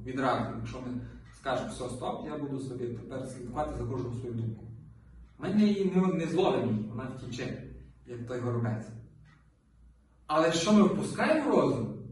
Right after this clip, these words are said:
це трошки легше контролювати. Що ми впускаємо в нього туди?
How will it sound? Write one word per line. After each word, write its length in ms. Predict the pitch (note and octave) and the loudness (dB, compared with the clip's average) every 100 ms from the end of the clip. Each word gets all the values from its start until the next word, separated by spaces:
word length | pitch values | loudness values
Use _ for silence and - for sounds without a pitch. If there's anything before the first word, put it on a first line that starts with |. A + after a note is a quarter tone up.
| - - | -16 -14
це 120 | - | -2
трошки 360 | E3+ F#3 - | 4 6 6
легше 420 | - - D3+ - A3+ | 4 6 4 2 -4
контролювати. 640 | B3 A3 G#3+ F3+ - - - - - _ _ _ _ _ _ _ _ _ _ _ _ - | -4 -2 2 2 0 -6 -12 -16 -20 _ _ _ _ _ _ _ _ _ _ _ _ -12
Що 180 | D#3 F#3 | -2 2
ми 80 | |
впускаємо 760 | F#3 - - E3+ D#3+ B2 A#2 A2 | 2 0 -4 -2 0 2 0 -4
в 80 | B2 | -4
нього 240 | A#2+ - | -2 -2
туди? 360 | A#2+ A2 G2+ | -2 -4 -6